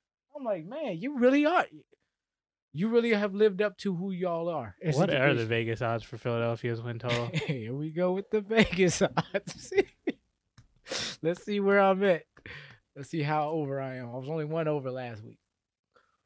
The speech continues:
Speaker 2: Uh,
Speaker 1: Since I was stretching it with ten wins with New England. <laughs>
Speaker 2: Let's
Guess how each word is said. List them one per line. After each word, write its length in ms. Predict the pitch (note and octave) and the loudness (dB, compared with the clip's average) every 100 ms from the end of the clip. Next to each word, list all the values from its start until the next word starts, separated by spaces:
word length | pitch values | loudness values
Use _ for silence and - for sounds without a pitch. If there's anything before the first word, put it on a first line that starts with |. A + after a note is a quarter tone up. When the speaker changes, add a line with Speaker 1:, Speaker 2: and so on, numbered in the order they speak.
| _ _ _ _ _ D#3 | _ _ _ _ _ _
Speaker 2:
Uh, 40 | F#2+ D#2+ D#2+ A#1 B2+ _ _ _ _ _ _ _ _ _ _ | -20 -18 -20 -20 _ _ _ _ _ _ _ _ _ _ _
Speaker 1:
Since 140 | B2+ | -10
I 80 | C3+ | -6
was 160 | B2 A2 | -6 -6
stretching 360 | - C3+ - | -2 -2 -4
it 120 | A#2 G#2+ | -12 -12
with 100 | A2+ | -12
ten 220 | C#3 A2+ | -10 -10
wins 340 | A2+ G2 - | -12 -16 -20
with 140 | A2+ A2 A#2+ | -20 -20 -18
New 160 | A#2 | -10
England. 880 | C3 - - - G#4+ A#3 A4+ A3+ - - | -6 -6 -6 -6 -4 -4 -4 -4 -6 -8
<laughs> 120 | - _ _ _ _ _ _ _ _ _ _ _ _ _ _ _ _ _ _ _ _ _ _ _ _ _ _ _ _ _ _ _ _ _ _ _ _ _ - | -18 _ _ _ _ _ _ _ _ _ _ _ _ _ _ _ _ _ _ _ _ _ _ _ _ _ _ _ _ _ _ _ _ _ _ _ _ _ -12
Speaker 2:
Let's 560 | D3+ C#3 C#3 - - | -8 -6 -8 -12 -18